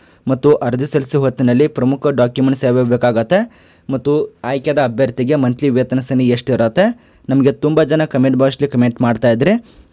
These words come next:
ಆರ್ ಆರ್ ಬಿ ರೈಲ್ವೆ ಇಲಾಖೆಯಿಂದ ಯಾವುದಾದ್ರೂ ಪೋಸ್ಟ್ ಕರೆದ್ರೆ ತಿಳಿಸ್ಕೊಡಿ ಅಂತ. ಸ್ನೇಹಿತರೆ, ಇದು ಆರ್ ಆರ್ ಸಿ ಇಲಾಖೆಯಿಂದ ನೇಮಕಾತಿ ಆಗಿರತ್ತೆ.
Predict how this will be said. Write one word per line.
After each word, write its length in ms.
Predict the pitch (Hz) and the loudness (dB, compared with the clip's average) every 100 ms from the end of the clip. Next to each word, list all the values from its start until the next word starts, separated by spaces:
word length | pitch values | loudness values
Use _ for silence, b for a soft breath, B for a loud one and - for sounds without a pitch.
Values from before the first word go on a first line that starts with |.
| - | -6
ಆರ್ 180 | 113 127 | -2 2
ಆರ್ 140 | 143 | 0
ಬಿ 140 | 147 147 | 2 2
ರೈಲ್ವೆ 280 | 131 120 | 2 2
ಇಲಾಖೆಯಿಂದ 380 | 127 127 127 123 160 233 214 | 0 0 2 2 2 -2 -2
ಯಾವುದಾದ್ರೂ 420 | 127 120 139 143 | 0 2 2 0
ಪೋಸ್ಟ್ 320 | 143 131 127 | -2 -4 -4
ಕರೆದ್ರೆ 380 | - 123 127 135 | -2 0 2 2
ತಿಳಿಸ್ಕೊಡಿ 460 | 131 123 120 - 120 | 0 0 0 0 0
ಅಂತ. 200 | 117 139 208 240 b b | 0 0 -2 -4 b b
ಸ್ನೇಹಿತರೆ, 480 | - 156 135 - 143 | -4 0 0 2 2
ಇದು 240 | 143 135 143 | 2 2 2
ಆರ್ 220 | 117 123 | 2 0
ಆರ್ 120 | 139 | 0
ಸಿ 160 | 139 143 | 0 0
ಇಲಾಖೆಯಿಂದ 400 | 131 131 135 135 | 2 0 0 2
ನೇಮಕಾತಿ 480 | 131 123 127 120 | 2 2 0 0
ಆಗಿರತ್ತೆ. 580 | 123 113 110 110 180 233 | 2 2 0 2 0 -2